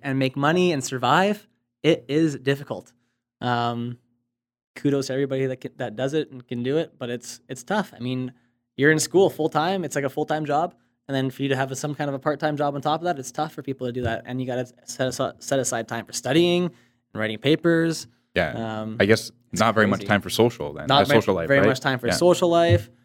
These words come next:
Speaker 1: which is also very important. I, I personally, I believe so. Um, yeah, you know what? Um, getting on the topic of university and school and everything, I look back at my, my life and I, I have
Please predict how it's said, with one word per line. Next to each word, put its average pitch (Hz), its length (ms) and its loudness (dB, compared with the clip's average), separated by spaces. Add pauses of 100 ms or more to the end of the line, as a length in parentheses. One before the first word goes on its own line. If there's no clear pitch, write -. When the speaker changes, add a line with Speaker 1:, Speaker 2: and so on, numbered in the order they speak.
(180)
Speaker 1:
which 120 160 -10
is 120 120 -6
also 156 300 4
very 151 260 2
important. 151 680 -6 (240)
I, 87 80 -14 (140)
I - 160 -20
personally, 139 380 -4
I 135 80 -2
believe 139 260 -4
so. 151 340 0 (460)
Um, 123 600 -2 (920)
yeah, 143 120 0
you 143 100 0
know 135 120 2
what? 135 320 0
Um, 120 500 -4 (420)
getting 143 180 2
on 135 80 -2
the - 40 -10
topic 131 280 2
of 127 100 -2
university 127 800 0
and 117 160 -6
school 147 320 0
and 135 80 -2
everything, 120 460 -6 (600)
I 156 160 6
look 160 180 2
back 147 200 6
at 143 60 0
my, 131 320 4 (240)
my 131 180 2
life 127 360 2
and 123 80 -6
I, 120 100 -8 (160)
I 123 80 -4
have 127 280 0